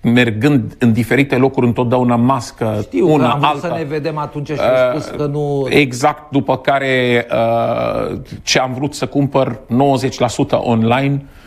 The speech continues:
Speaker 1: și a dus acasă. De exemplu, asta era modul în care am fost precaut,
Speaker 2: Deci
Speaker 1: am
Speaker 2: n-ai fost
Speaker 1: respectat
Speaker 2: bolnav
Speaker 1: regulile.
Speaker 2: niciodată?
Speaker 1: Nu, am,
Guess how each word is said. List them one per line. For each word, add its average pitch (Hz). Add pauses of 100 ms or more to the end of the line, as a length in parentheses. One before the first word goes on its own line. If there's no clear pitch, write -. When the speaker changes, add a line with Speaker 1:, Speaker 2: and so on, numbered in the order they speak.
(260)
Speaker 1:
și -
a 117
dus - (440)
acasă. 131 (160)
De 113
exemplu, 143
asta 165
era 143
modul 135
în 123
care 127
am 143 (160)
fost -
precaut, 123
Speaker 2:
Deci 170
Speaker 1:
am 131
Speaker 2:
n-ai 143
fost 143 (100)
Speaker 1:
respectat 139
Speaker 2:
bolnav 135
Speaker 1:
regulile. 135
Speaker 2:
niciodată? -
Speaker 1:
Nu, 190
am, 180